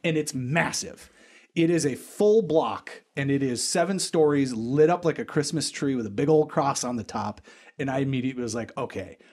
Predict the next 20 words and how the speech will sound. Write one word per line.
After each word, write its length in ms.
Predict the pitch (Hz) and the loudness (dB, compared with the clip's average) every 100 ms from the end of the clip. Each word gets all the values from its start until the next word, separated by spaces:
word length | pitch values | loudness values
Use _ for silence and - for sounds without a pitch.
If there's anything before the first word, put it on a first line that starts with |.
| _ _ _ | _ _ _
this 180 | 139 131 | -2 -2
is 120 | 127 | -2
gonna 160 | 123 120 | -2 -2
be 80 | 107 | -4
fun, 300 | - 98 92 | -6 -10 -8
'cause 160 | 107 | -8
now 200 | 120 117 | -4 -4
I'm 180 | 120 131 | -2 -2
gonna 140 | 131 | -4
get 120 | 117 110 | -4 -6
interested 420 | 110 107 - 104 | -6 -8 -8 -8
in 80 | 101 | -8
figuring 380 | - 107 104 | -8 -6 -6
this 140 | 101 95 | -6 -6
whole 180 | 110 98 | -8 -8
thing 240 | - 101 | -8 -4
out." 280 | 139 107 - _ _ _ _ - | -4 -4 -10 _ _ _ _ -10
It 160 | 143 | -8
turns 380 | - 220 233 208 | 0 2 4 4
out 420 | 156 147 151 156 | 0 2 2 2